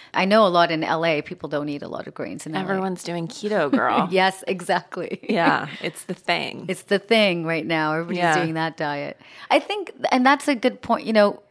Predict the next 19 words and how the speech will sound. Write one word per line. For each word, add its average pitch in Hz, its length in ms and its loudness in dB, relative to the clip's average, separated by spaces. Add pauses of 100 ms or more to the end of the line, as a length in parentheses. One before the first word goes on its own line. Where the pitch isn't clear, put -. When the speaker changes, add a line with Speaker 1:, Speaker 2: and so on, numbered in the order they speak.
(160)
Speaker 1:
people 269 300 2
are 254 100 4
doing 208 300 0
diets, 175 400 2
and 185 80 -4
instead 196 240 -2
of 262 100 0
doing 247 280 -2
diets, 180 480 0
just - 260 -8 (100)
eat 220 360 -8 (320)
for 208 180 0
what 190 320 2
you 196 240 -4
know 175 500 2
you 190 240 -4
feel 165 320 -2
good 135 340 -4
eating. 127 340 -6